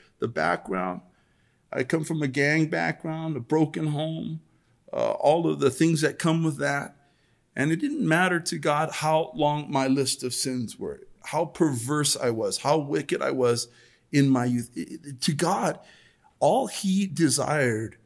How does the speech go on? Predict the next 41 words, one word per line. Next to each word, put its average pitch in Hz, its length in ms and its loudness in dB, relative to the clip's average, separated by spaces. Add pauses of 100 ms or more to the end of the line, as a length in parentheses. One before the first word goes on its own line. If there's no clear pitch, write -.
(380)
was 143 180 2
a 143 80 0
willing 156 420 4
heart 139 680 -2
to, 120 420 2 (220)
to 127 120 -2
be, 120 280 -4 (100)
to 107 140 -2
humble 185 520 2
myself 147 600 -2
before 127 420 -4
him 123 260 -4 (540)
and 123 160 -2
to 120 200 -2
ask 113 280 -4
for 117 140 -8
his 113 220 -4
forgiveness 101 560 -6
and 117 120 -2
to 120 80 0
acknowledge 127 640 0
my 101 160 -2
sin. - 340 -8 (1000)
And 151 120 -4
the - 20 -8
thing 262 260 2
about 240 280 2
the 147 80 4
gospel 131 580 2
is, 120 220 -2 (300)
with 139 140 4
some 220 280 4
people, 156 580 2 (200)
you 165 140 8
have 180 280 6
to 143 100 0
tell 160 300 10
them 131 240 8
that 117 240 6
they're 107 120 2
sinners, - 760 2